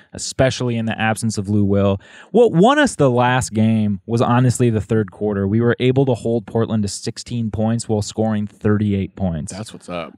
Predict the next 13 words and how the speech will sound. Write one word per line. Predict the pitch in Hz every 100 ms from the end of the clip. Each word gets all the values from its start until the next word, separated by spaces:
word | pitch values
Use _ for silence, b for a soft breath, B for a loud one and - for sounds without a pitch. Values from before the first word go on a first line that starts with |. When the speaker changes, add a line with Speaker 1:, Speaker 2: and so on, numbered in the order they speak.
| -
Speaker 1:
Um, | 110 107 107 107
Speaker 2:
That'd | 110
be | 101
fantastic. | 76 101 82 80 -
Speaker 1:
so | - 127
if | 127
we | 185
can | 185
have | 170 160
another | 147 135 127
quarter | - 131 127
like | 117 110
that, | 107 107 104